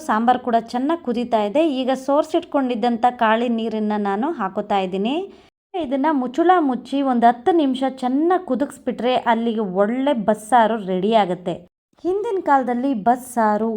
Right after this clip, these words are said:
ಉಪ್ಸಾರು ಅನ್ನೋದು ಕಾಮನ್ ಆಗಿತ್ತು. ಎಲ್ಲರ ಮನೆಯಲ್ಲೂ ಈ ರೀತಿ ಒಳ್ಳೊಳ್ಳೆ ಸಾಂಬಾರ್ಗಳನ್ನ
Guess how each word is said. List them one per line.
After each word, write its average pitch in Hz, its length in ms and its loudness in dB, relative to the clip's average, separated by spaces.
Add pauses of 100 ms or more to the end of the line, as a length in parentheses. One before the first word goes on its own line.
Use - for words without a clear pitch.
ಉಪ್ಸಾರು 226 580 0
ಅನ್ನೋದು 208 320 0 (200)
ಕಾಮನ್ 233 500 2
ಆಗಿತ್ತು. 190 380 -6 (480)
ಎಲ್ಲರ 254 420 4
ಮನೆಯಲ್ಲೂ 220 340 0 (120)
ಈ 226 120 -2
ರೀತಿ 226 240 -4 (160)
ಒಳ್ಳೊಳ್ಳೆ 254 380 0 (100)
ಸಾಂಬಾರ್ಗಳನ್ನ 214 600 2